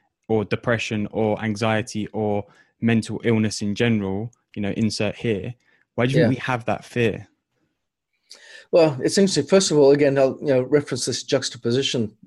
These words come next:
Speaker 2: that you referenced before. Yeah, when I first got diagnosed and I was sat down,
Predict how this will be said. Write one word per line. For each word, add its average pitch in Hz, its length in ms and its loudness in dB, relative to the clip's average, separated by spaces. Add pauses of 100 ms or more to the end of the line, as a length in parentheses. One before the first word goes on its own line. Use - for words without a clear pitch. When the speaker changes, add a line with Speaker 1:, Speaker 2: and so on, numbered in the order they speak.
(120)
Speaker 2:
that 113 180 -4
you 117 100 -2
referenced 110 460 -4
before. 95 580 -4 (880)
Yeah, 127 100 0
when 147 220 4
I 160 120 4
first 175 360 0
got 120 160 2
diagnosed 123 880 0 (720)
and 117 440 -2
I 120 100 -2
was 110 180 -2
sat 123 180 0
down, 123 440 0